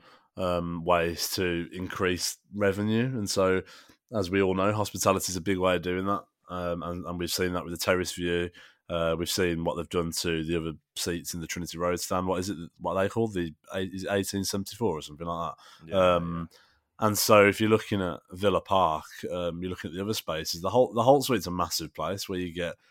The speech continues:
Speaker 1: quite a lot of people into, in, into that space. And so, um, if, you know, Villa are looking at maximising revenue, I'm not, I'm not surprised in the slightest, if I'm being honest. And I don't, I really, really don't like it. I think it's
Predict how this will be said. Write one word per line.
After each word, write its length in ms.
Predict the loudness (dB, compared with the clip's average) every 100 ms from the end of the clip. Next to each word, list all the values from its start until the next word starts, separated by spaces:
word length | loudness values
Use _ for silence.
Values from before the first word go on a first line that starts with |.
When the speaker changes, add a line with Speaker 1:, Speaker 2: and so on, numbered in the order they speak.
| _ -12
Speaker 1:
quite 300 | 2 4 4
a 40 |
lot 160 | 2 0
of 80 | -2
people 380 | -2 -2 -4 -6
into, 320 | -6 -6 -6
in, 260 | -6 -6 -8 -14
into 280 | -10 -8 -4
that 180 | -4 -4
space. 540 | -4 -2 -2 -2 -6
And 120 | -8
so, 360 | -6 -2 0 0 -2 -18 _ _
um, 580 | -4 -2 -2 -4 -8 -12 _ _ -12
if, 260 | -12 -12 -12
you 100 | -10
know, 140 | -8 -6
Villa 220 | -4 -2
are 40 |
looking 240 | -2 -4 -10
at 60 |
maximising 580 | -10 -12 -8 -6 -6 -4
revenue, 460 | -4 -2 0 2 2
I'm 120 | -2
not, 180 | -8 -10 -8
I'm 120 | 0
not 160 | 0 0
surprised 420 | -4 -8 -10 -10
in 60 | -12
the 80 |
slightest, 360 | -10 -8 -8 -8
if 60 | -8
I'm 80 |
being 160 | -6 -6
honest. 340 | -6 -8 -8
And 160 | -8 -8 -10 -20 _ -2
I 60 |
don't, 180 | 4 4
I 160 | 4 4
really, 300 | 6 6 4
really 260 | 2 2
don't 220 | 2 0 2
like 280 | 0 0
it. 80 | -2
I 60 | -2
think 300 | -2 -6 -6
it's 320 | -8 -8 -14